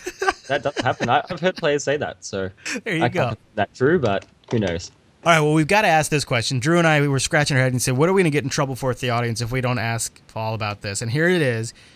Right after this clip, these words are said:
Speaker 1: Do you have any plans to introduce Litecoin support in the future? Or any other
Speaker 2: Uh,
Speaker 1: cryptocurrencies?
Speaker 2: Well, I actually had no plan on doing this until about a week ago when I actually started learning what Litecoins are.
Speaker 1: Mm-hmm.
Speaker 2: Um,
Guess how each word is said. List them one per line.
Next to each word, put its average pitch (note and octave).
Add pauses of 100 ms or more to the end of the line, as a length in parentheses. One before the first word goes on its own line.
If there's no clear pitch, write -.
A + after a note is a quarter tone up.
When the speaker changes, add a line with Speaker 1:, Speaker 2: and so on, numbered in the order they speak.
(140)
Speaker 1:
Do B2+
you A2+
have C3
any A3+
plans C#3
to C#3
introduce C3+
Litecoin B2
support G#2+
in C#2+
the G2+
future? - (400)
Or D3+
any G3
other C#4
Speaker 2:
Uh, D3+ (100)
Speaker 1:
cryptocurrencies? A2+ (600)
Speaker 2:
Well, G3 (320)
I F3+
actually A#3+
had E3
no C#3+
plan C3
on A#2+
doing A#2+
this C#3+
until A2+ (560)
about B2
a G#2
week A#2+
ago G2+
when G2
I -
actually A2+
started G2
learning F#2+
what G2
Litecoins F#2
are. E2+ (100)
Speaker 1:
Mm-hmm. C3 (400)
Speaker 2:
Um, G#2+